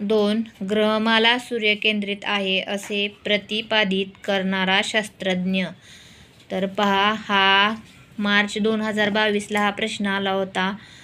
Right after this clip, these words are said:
तर पहा, याचे उत्तर आहे निकोलस, अ, कोपार्निकस. तर, अ, प्रश्न त्यातील तिसरा बघा, वरा-, वराहमिहिर यांनी लिहिलेला ग्रंथ.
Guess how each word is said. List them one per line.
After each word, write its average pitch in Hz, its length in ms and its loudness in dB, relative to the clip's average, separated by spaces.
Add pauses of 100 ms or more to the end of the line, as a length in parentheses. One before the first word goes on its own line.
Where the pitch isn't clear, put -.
(520)
तर 202 120 -4
पहा, 202 380 -2 (120)
याचे 208 300 2
उत्तर 208 360 0
आहे 208 460 2
निकोलस, 208 680 0 (720)
अ, 196 360 -4 (760)
कोपार्निकस. 214 1500 2 (1300)
तर, 202 420 2
अ, - 20 0
प्रश्न 208 580 0
त्यातील 208 440 0
तिसरा 220 340 0
बघा, 202 400 2 (300)
वरा-, 208 540 2 (280)
वराहमिहिर 220 960 2 (420)
यांनी 208 400 2
लिहिलेला 196 640 4
ग्रंथ. 202 500 0